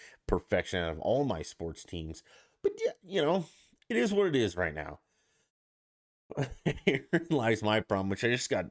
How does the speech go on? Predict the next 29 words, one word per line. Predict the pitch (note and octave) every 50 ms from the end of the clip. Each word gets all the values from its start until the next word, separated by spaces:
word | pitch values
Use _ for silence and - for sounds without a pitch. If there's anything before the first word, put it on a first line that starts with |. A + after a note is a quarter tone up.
| - _
frustrated | - - - G2 F2+ - - - F2+ E2+ D#2+ E2
with. | D#2+ F2 E2+ D#2+ - - - _ _ _ _ _ _ _ _ _ _ _ _ _ _ _ _ _ _ _ _ _ _ _ - - _ _ _ _ _ _ _ _ _ _ _ _ _ - D#2+
'Cause | - G#2+ G#2+
we're | A2+ B2
watching, | C3+ C3 - - A#2 - - -
I'm | - A#2 A#2+
watching | B2 C3+ B2 - B2+
the | A#2+ A2+
end | A2+ A2
of |
the | G#2+ F2
baseball | F#2+ F#2 F2+ - - F#2+ F#2 F2+
game. | F#2 F2+ F2+ F2 F2 E2 - _ _ _ _ _ _ _ _ _ _ _ _ _ _ _ _ _ _ - - _ _ _ _ _ _ _ _ _ _ _
I | - C#3+
don't | D#3+
know | D#3
if | C3+ C3+
we're | C#3+ C3+
down | A2 G2 - A2 G#2 G#2+ G#2 G#2+
or | G2+ G2 F2+ F2+
up. | F2+ F#2 F2+ E2+ - - _ -
Doesn't | G2+ G2 E2+ F2+
matter. | E2+ E2 D#2+ E2 D#2+ D#2 E2
But | D#2 - - A2+ - - _ _ _ _ _ _ _ _ _ _ _ _ _ _ _ _ _ _ _ _ _ _ _ _ _ _ _ _ _ _ _ _ _ _ _ _ _ _ _ _
I'm | - E3+ E3
watching | F3 G#3 A#3+ A#3 - A3+
these | G#3 F3 C3 A#2
relief | A#2 A2 G#2 G#2 B2 C#3 C3+ -
pitchers. | - G2+ F2+ - F#2 F2 - -